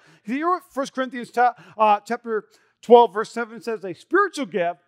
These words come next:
is given to each one of us so we can help each other." Listen to me. "Your gifts shall help one another,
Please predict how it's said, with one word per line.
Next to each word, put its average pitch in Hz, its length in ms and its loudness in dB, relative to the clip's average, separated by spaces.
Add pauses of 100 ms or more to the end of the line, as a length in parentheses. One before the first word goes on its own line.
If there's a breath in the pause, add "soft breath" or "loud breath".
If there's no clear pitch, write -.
(140)
is 180 140 -20
given 214 260 -8
to 214 120 -6
each 247 220 -16
one 277 160 4
of 202 80 0
us - 380 -2 (340)
so - 100 -16
we 208 200 -10
can 190 240 -14
help 285 640 2 (480)
each 254 580 -8 (460)
other." 214 480 4
Listen 233 260 -6
to 220 60 -14
me. 180 180 -10
"Your 180 260 -8
gifts 330 380 -4
shall 214 260 -8
help 269 460 0 (160)
one 233 460 0 (120)
another, 220 600 0